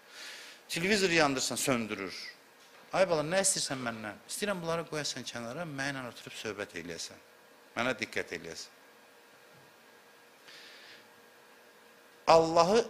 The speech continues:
uşaqla müqayisə eləmirəm, mən mövzu aydın olsun deyə deyirəm. Allah da demir ki, qoy qırağa. Allahın fərqi bundadır ki, Allah deyir, məşğul ol, qəlbin mənimlə olsun.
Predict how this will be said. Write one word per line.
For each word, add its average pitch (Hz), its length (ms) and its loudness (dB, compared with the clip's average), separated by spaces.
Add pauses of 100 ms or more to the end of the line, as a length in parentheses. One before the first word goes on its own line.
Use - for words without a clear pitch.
(460)
uşaqla 175 460 4
müqayisə 160 480 4
eləmirəm, 151 340 0
mən 180 100 -4 (180)
mövzu 160 360 8
aydın 139 320 8
olsun 131 320 -2
deyə 110 160 -2
deyirəm. 101 240 -10 (140)
Allah 175 420 4 (120)
da 143 120 8 (460)
demir 180 400 2
ki, 117 180 0 (460)
qoy 147 260 6
qırağa. 104 400 6 (240)
Allahın 175 560 4 (140)
fərqi 139 340 0
bundadır 131 340 -4
ki, 170 100 0
Allah 170 280 -2
deyir, 160 240 -8
məşğul 156 400 -4
ol, 143 120 -2 (120)
qəlbin 147 440 0 (100)
mənimlə 101 400 -2
olsun. - 300 -16